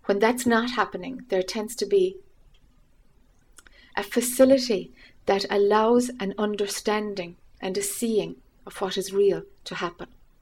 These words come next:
and capital or reality becomes obvious, so much so you think, "How did I not see this before now? How did I believe the story?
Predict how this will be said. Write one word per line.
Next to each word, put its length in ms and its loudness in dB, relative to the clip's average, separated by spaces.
and 300 -10
capital 460 2
or 160 0
reality 600 0
becomes 360 -4
obvious, 840 -6
so 180 -4
much 140 -2
so 180 -4
you 120 0
think, 240 -6
"How 600 0
did 160 -2
I 140 -6
not 280 -6
see 300 -8
this 320 -2
before 480 -14
now? 540 0
How 340 4
did 200 4
I 120 2
believe 400 0
the 80 -4
story? 540 -6